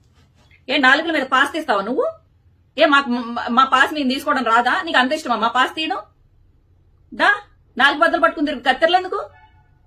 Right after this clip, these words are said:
నాలుగు కోస్తా అంటున్నావా, నాలుగు గీస్తా అంటున్నావా? నాకేం అర్థం కావట్లా. ఉం? హైటెక్ సిటీ ఏంది?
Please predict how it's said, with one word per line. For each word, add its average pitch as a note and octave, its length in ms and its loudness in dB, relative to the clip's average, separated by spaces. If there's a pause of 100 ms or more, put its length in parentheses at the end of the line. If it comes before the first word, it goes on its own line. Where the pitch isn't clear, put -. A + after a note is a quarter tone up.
(920)
నాలుగు C#4+ 280 2
కోస్తా D#4+ 300 2
అంటున్నావా, F4 280 2
నాలుగు E4 260 2
గీస్తా D#4+ 320 0
అంటున్నావా? E4+ 360 2
నాకేం E4 280 0
అర్థం D4+ 200 2
కావట్లా. B3+ 440 2 (1900)
ఉం? D#4+ 160 -8 (840)
హైటెక్ A#3+ 280 -4
సిటీ E4+ 160 -6
ఏంది? G#3+ 440 -4